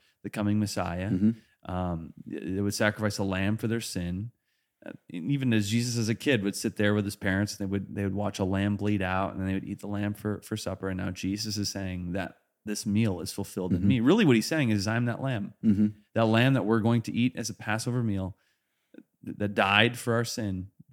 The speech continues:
Speaker 1: that is me. I'm that final sacrificial lamb.
Speaker 2: And, uh,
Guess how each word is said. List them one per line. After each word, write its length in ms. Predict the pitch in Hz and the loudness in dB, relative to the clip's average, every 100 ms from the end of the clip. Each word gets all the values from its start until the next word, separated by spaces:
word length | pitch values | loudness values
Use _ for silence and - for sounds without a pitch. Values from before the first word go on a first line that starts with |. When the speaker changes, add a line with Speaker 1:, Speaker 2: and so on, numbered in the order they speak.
| - | -2
Speaker 1:
that 220 | 104 127 | 2 2
is 120 | 110 | 2
me. 160 | 120 95 | -2 -2
I'm 140 | 104 | -2
that 140 | 104 - | -6 -8
final 480 | - 107 107 107 107 | -4 -2 0 -2 -4
sacrificial 640 | - 101 - - 98 - - | -4 -4 -6 -10 -10 -10 -12
lamb. 200 | - - - | -14 -18 2
Speaker 2:
And, 220 | 131 120 | 8 8
uh, 60 | - | 6